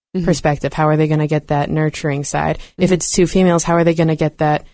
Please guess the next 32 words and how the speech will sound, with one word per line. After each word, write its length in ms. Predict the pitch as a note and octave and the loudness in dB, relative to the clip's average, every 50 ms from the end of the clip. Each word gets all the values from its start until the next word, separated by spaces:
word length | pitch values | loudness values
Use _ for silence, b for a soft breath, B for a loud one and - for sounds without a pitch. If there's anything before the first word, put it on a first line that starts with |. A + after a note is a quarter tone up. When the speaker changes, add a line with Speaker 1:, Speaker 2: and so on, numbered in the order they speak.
| b b b _ _ _ _ - | b b b _ _ _ _ -2
Speaker 2:
fatherly 500 | - F3 E3+ E3+ E3 D#3 D3+ D3+ D3 C#3+ | 0 2 4 4 4 2 2 2 0 0
perspective? 460 | - D#3 D3 - D3 D3+ - - D3+ | -2 -2 -2 -2 -2 -4 -4 -4 -4
How 120 | - D3+ | -2 0
are 100 | D3+ D#3 | 0 2
they 100 | D3+ D#3 | 0 0
gonna 220 | D3+ D#3 D#3 D3+ D3 | 0 0 0 0 0
get 180 | D#3 D3 - | -2 -2 -2
the 80 | - D3+ | 0 0
more 400 | D3+ D3+ D3+ D3+ D3 D3 C#3+ C#3+ b b b b _ - | 2 2 2 2 2 0 -2 -4 b b b b _ -2
male 560 | E3+ E3+ E3+ E3 E3 D#3 D#3 D3+ D3+ D3+ D3 - _ _ _ _ - | 0 2 4 4 4 4 4 2 0 0 -4 -8 _ _ _ _ -14
view 580 | D3+ D#3 - - E3 E3 F3 E3+ E3 D3+ D3 D3 | -14 -10 -6 -2 0 2 4 4 4 4 4 2
on 200 | C#3+ D#3 D#3 D#3 | 2 2 2 2
the 60 | D3+ D3 | 2 2
world? 520 | D3 D#3+ D#3 D3+ C#3+ C#3 C#3 C#3+ D3 - | 0 0 2 2 0 0 -2 -4 -6 -6
Speaker 1:
Mm-hmm. 400 | - F#3 F3+ F3 D#3+ D3+ C#3+ - - _ - | -6 -4 -2 -2 -2 -4 -6 -8 -12 _ -4
Speaker 2:
Like, 160 | E3 D#3+ E3 | -2 0 2
where, 260 | F3 F3+ F3+ F3+ D3+ | 2 4 4 2 0
how 160 | D3+ - F3+ F3 | 0 2 2 2
is 80 | E3 E3 | 2 2
that 140 | E3 D#3+ - | 2 0 0
gonna 160 | D#3+ D3 D3 | -2 -4 -4
come 220 | - D#3 D3+ E3 | -4 -4 -2 -2
in? 240 | G3 F#3 F3 D#3 - _ _ _ _ _ _ _ _ _ - | -2 -2 -4 -8 -14 _ _ _ _ _ _ _ _ _ -10
Speaker 1:
Well, 260 | G3 G#3+ A3 - _ _ _ _ _ _ _ _ _ _ _ - | -8 -8 -8 -8 _ _ _ _ _ _ _ _ _ _ _ -8
I 120 | F#3+ G3 | -6 -4
mean, 400 | G#3 G#3+ G#3 G3 F3+ F3+ F#3+ E3 - - _ _ _ _ _ _ _ _ _ _ - - - | -2 -2 0 0 0 -2 -4 -6 -8 -12 _ _ _ _ _ _ _ _ _ _ -20 -16 -10
you 160 | - F3+ G3 | -4 -2 0
know, 400 | G#3+ G3 D3+ C#3+ E3 G3+ G#3 F#3 F3+ E3+ | 2 2 2 2 0 -2 -2 -4 -6 -4
it, 420 | C3 C#3+ F#3 D#3+ - - F#3+ - - D#3 C#3+ - | -2 -2 0 -2 -2 -4 -8 -10 -12 -10 -6 -4
like, 200 | E3 F#3 F#3 - _ _ _ _ _ _ _ _ - | -4 -4 -4 -6 _ _ _ _ _ _ _ _ -2
friendships, 840 | - A#3 B3 B3 A#3+ - - - G3 F3 D#3 C#3+ - - - - D#3+ | 0 2 2 4 2 2 2 2 2 2 2 0 0 0 0 2 2
uh, 560 | D#3 D#3 D#3 D3+ D3+ D3+ D3 D3 D3+ D3+ | 2 2 2 2 2 2 2 2 0 -2